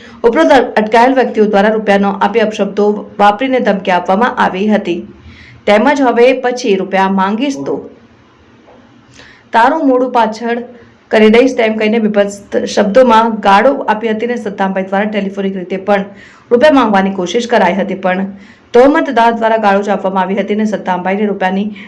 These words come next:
મોટી રકમ લેવાની હોય તેઓ કોઈ પણ પોલીસ ફરિયાદ કર્યા વગર રૂપિયા લેવા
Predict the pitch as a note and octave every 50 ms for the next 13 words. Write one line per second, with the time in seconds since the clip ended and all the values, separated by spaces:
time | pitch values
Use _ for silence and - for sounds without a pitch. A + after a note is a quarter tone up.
0 | - - - A3 A3+ C#4+ D4 C#4+ C#4 C#4 C4+ C4 A#3+ A3 G#3 G#3+ G#3+ G#3 G#3+ G#3+
1 | A3 A3+ A#3+ - A#3 G#3 G3 G3 G3 G#3 A3 G#3+ - A3+ A3 A3 A3 - - -
2 | - - _ _ - - C4 D4+ E4 - D#4+ D4+ B3 B3+ B3+ B3+ B3 - A#3 G#3+
3 | G#3+ G#3+ G#3 G3 G3 G#3 A#3+ A#3 G#3 G3+ G#3+ G3+ G3+ G3 F#3+ F#3+ A3 A#3